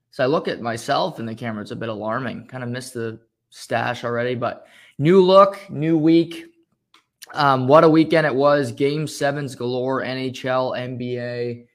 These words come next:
Um, heading into a long weekend next weekend. Gonna let you guys know what I'm up to.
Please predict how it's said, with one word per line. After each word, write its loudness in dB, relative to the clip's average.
Um, -6
heading 0
into -4
a 0
long 0
weekend -2
next -8
weekend. -4
Gonna -6
let -4
you -4
guys -6
know -6
what -2
I'm -6
up -6
to. -4